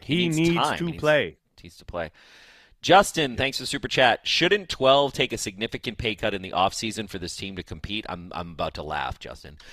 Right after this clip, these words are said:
Speaker 1: "Seems like it's o-, the only way this team will be competitive if Rodgers wants to stick around for another year or two." Wow.
Speaker 2: Good luck with that.
Speaker 1: I think
Speaker 2: Here, wait, wait,
Speaker 1: that
Speaker 2: wait, wait. Let me just
Speaker 1: I
Speaker 2: say
Speaker 1: think
Speaker 2: this.
Speaker 1: it's
Speaker 2: Let me just say
Speaker 1: more
Speaker 2: this real quick.
Speaker 1: likely, I think it's more likely that Aaron Rodgers comes on this show than takes a pay cut.
Speaker 2: <laughs>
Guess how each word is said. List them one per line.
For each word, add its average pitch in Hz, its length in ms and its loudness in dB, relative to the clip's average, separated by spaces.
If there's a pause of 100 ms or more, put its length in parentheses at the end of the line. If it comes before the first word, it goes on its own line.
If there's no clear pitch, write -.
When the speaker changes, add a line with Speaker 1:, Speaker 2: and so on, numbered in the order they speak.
(120)
Speaker 1:
"Seems 196 340 0
like 147 160 4
it's 123 220 -4
o-, 143 200 0
the 127 120 0
only 160 280 -2
way 127 300 2
this 110 220 -2
team 120 240 -8
will 101 80 -10
be 101 120 -6
competitive 113 600 -4
if 90 160 -8
Rodgers 98 360 -2
wants 90 180 -10
to 87 40 -12
stick - 240 -10
around 85 320 -6
for 73 140 -12
another 76 240 -10
year 73 280 -12
or 65 60 -14
two." 57 320 -18 (1080)
Wow. - 280 -16
Speaker 2:
Good 110 100 -8
luck 101 220 -6
with 71 80 -16
that. 76 180 -16 (2250)
Speaker 1:
I 107 640 0
think 139 260 -2
Speaker 2:
Here, 175 140 6
wait, 156 180 2
wait, 160 120 4
Speaker 1:
that 101 240 4
Speaker 2:
wait, 170 80 2
wait. 160 200 -2
Let 147 140 0
me 180 60 -2
just 185 160 2
Speaker 1:
I - 100 10
Speaker 2:
say 151 60 2
Speaker 1:
think 254 160 2
Speaker 2:
this. 240 60 10
Speaker 1:
it's 143 120 2
Speaker 2:
Let 160 40 -6
me 175 40 -4
just 175 60 6
say 196 40 8
Speaker 1:
more 226 120 10
Speaker 2:
this 220 100 4
real 185 120 6
quick. 190 120 4
Speaker 1:
likely, 196 400 0
I 175 80 10
think 240 160 6
it's 226 140 -2
more 190 240 6
likely 170 340 6
that 135 180 0
Aaron 139 280 4
Rodgers 117 380 4
comes 107 260 -2
on 104 120 0
this 95 120 -4
show 98 420 2
than 98 180 -6
takes - 260 -8
a - 40 -10
pay 76 160 -10
cut. - 280 -14
Speaker 2:
<laughs> - 1040 -20